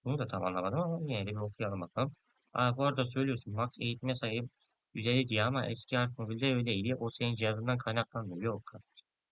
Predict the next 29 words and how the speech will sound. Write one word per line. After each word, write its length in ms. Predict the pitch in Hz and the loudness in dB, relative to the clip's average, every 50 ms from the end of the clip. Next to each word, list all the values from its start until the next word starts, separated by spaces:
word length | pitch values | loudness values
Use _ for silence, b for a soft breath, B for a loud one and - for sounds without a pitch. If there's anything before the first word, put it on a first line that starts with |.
| _ - | _ -2
Yok 160 | 214 254 247 - | 0 0 2 2
aslında 320 | 135 127 120 117 113 110 | 2 2 2 0 0 0
biz 160 | 123 123 120 | 0 -2 -2
bu 260 | 135 151 160 151 156 - _ _ _ _ _ - | 0 0 2 0 0 -4 _ _ _ _ _ -8
şeye 380 | - - - - 131 147 151 | -6 -2 2 4 4 4 4
çok 240 | 151 - 170 160 165 - _ _ _ _ | 4 4 2 2 2 -2 _ _ _ _
baktık. 500 | - 113 107 - - 170 165 160 - - - _ _ _ _ _ _ - _ _ _ _ _ - | -10 -10 -4 2 4 4 4 4 0 -12 -18 _ _ _ _ _ _ -20 _ _ _ _ _ -2
Aa, 180 | - 110 113 113 110 - - | 2 2 2 2 0 -4 -4
Yasin 300 | 123 113 113 113 - 135 | 0 0 0 0 2 2
abiyle 320 | 131 127 131 135 127 135 131 | 2 2 2 2 0 0 -2
birlikte 300 | 131 135 - - 151 135 | -2 -4 -4 -4 -4 -2
çokça 320 | - 135 127 - - 135 | -2 -4 -4 0 0 2
baktık 400 | 131 127 120 - 156 156 - - - - | 2 0 -2 -2 -4 -4 -6 -8 -12 -8
ama 180 | - 107 131 139 | -4 -2 0 2
yani 340 | 131 123 123 123 180 196 - _ _ _ _ _ _ _ | 2 4 4 2 2 0 -2 _ _ _ _ _ _ _
ortak 380 | - 110 120 127 180 180 170 - | -2 -2 0 2 0 0 0 0
kararla 380 | - - - 113 113 131 175 | -2 0 2 2 2 2 2
şeye 320 | 185 - - 156 156 156 151 | 0 0 0 0 0 0 -2
karar 300 | - 117 104 101 92 90 | -2 0 0 0 0 0
verdik. 380 | 87 87 107 147 170 156 - _ _ _ _ _ _ _ _ _ _ _ _ _ _ _ _ _ _ _ _ _ _ _ _ _ _ _ _ _ _ _ _ _ _ _ _ _ _ _ _ _ - - _ _ _ _ _ _ _ _ _ | 0 -2 -2 -4 -6 -6 -8 _ _ _ _ _ _ _ _ _ _ _ _ _ _ _ _ _ _ _ _ _ _ _ _ _ _ _ _ _ _ _ _ _ _ _ _ _ _ _ _ _ -20 -20 _ _ _ _ _ _ _ _ _
Cihazdan 400 | - - 110 107 120 123 135 135 | 0 4 4 4 6 6 4 4
kaynaklandığına 580 | 131 - 123 120 117 117 - 120 117 120 127 127 | 4 4 4 4 4 2 0 0 0 2 2 2
karar 320 | 123 - 98 92 87 87 | 2 2 0 0 0 0
verdik. 360 | 87 87 90 107 - - - _ _ _ _ _ _ _ _ _ _ _ - | 0 -2 -2 -2 -6 -8 -12 _ _ _ _ _ _ _ _ _ _ _ 4
Reis 200 | 127 147 147 - | 4 4 4 2
yatak 220 | 117 120 147 147 | 0 0 -2 -2
çalışmıyor. 520 | - - 127 139 139 - - 156 135 104 | 4 6 6 8 6 4 0 -2 -2 -2
Bir, 80 | 101 104 | -2 -2
ba-, 300 | 98 110 110 104 104 104 | 0 0 2 0 0 -2